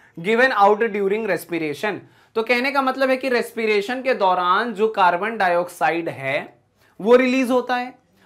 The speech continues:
और हमें यही चीज़ बताना है। तो इसके लिए हमने एक्सपेरिमेंट किया, हमने अपने प्रैक्टिकल कॉपी में इस चीज़ को नोट किया, सब कुछ किया, अपने स्कूल में प्रैक्टिकल किया। अब हमारी बारी है कि हम इससे रिलेटेड कुछ वाइवा क्वेश्चंस की प्रैक्टिस कर लें,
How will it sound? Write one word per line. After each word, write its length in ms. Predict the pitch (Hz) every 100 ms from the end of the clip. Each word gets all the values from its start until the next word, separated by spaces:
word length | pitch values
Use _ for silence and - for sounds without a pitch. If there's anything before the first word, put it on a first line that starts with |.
| -
और 120 | 214
हमें 200 | 240 247
यही 180 | 247 233
चीज़ 200 | 233 214
बताना 360 | 226 226 226 220
है। 240 | 233 233 _ _ _ - -
तो 80 |
इसके 180 | 269 262
लिए 120 | 294
हमने 200 | 285 269
एक्सपेरिमेंट 520 | 269 - 247 233 254 233
किया, 240 | 226 233
हमने 380 | 233 220 214 226
अपने 220 | 220 -
प्रैक्टिकल 420 | 220 196 190 202
कॉपी 340 | 208 165 151 208
में 160 | 208
इस 140 | 202 202
चीज़ 140 | 190
को 120 | 208
नोट 240 | 175 175 175
किया, 140 | 233
सब 200 | 254 175
कुछ 160 | 208 208
किया, 120 | 226
अपने 160 | 220 202
स्कूल 180 | -
में 120 | 165 165
प्रैक्टिकल 320 | 131 120 113
किया। 260 | 101 _ _ _ _ _ _ _
अब 140 | 262
हमारी 380 | 285 285 294 302
बारी 360 | 240 220 214 269
है 100 | 277
कि 120 | 294
हम 200 | 269 247
इससे 240 | 240 277
रिलेटेड 420 | 269 240 214 247 392
कुछ 180 | 302
वाइवा 320 | 226 196 190 247
क्वेश्चंस 400 | 247 202 247 247
की 80 |
प्रैक्टिस 420 | 262 233 202 233 226
कर 160 | 233
लें, 200 | 233 302